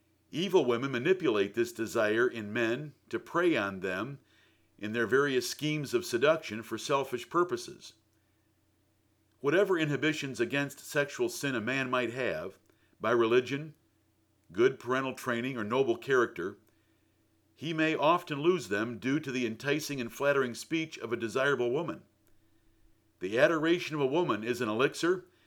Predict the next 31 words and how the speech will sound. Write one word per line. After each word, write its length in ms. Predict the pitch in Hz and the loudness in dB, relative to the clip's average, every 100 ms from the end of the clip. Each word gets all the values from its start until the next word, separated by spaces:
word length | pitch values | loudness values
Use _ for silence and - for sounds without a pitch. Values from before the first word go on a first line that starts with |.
| _ - | _ -4
that 120 | 98 | 0
only 280 | 131 151 151 | 0 0 -2
a 40 | |
few 280 | 151 185 143 | -4 2 2
exceptional 560 | - - 135 - 131 127 | 2 2 -2 -2 -6 -2
men 280 | 151 139 | 0 -2
can 200 | 117 120 | -4 -6
resist, 580 | 117 117 143 95 - - _ _ _ _ _ _ _ _ - | -6 -2 0 0 -2 -14 _ _ _ _ _ _ _ _ -10
and 160 | 107 | -2
then 200 | 143 170 | 0 2
only 240 | 127 127 120 | 0 0 2
by 100 | 117 | 0
the 100 | 104 | 2
grace 300 | 131 131 127 | 2 2 -2
of 140 | 101 | -2
God. 400 | 131 143 80 - _ _ _ _ _ _ _ _ _ _ - | 0 0 -4 -8 _ _ _ _ _ _ _ _ _ _ -14
Joseph 520 | 98 160 196 139 131 | -2 2 2 0 -4
may 140 | 143 147 | -2 0
have 220 | 147 127 | 0 0
resisted 560 | 120 131 156 - 104 135 | -2 -2 -2 -2 -6 0
Potiphar's 480 | 135 127 113 95 | 0 0 -2 -4
wife, 420 | 120 127 85 - _ _ _ _ _ | 0 0 -2 -8 _ _ _ _ _
but 120 | 101 120 | -8 -4
he 140 | 190 | 2
was 180 | 175 131 | 2 2
an 60 | |
exception 600 | 123 - 175 151 - 98 98 | -6 -2 0 0 -2 -10 -10
to 80 | |
the 100 | 104 | -8
general 440 | 95 127 147 147 123 | -6 -4 -2 0 -2
rule 480 | 143 131 101 202 | 0 2 2 0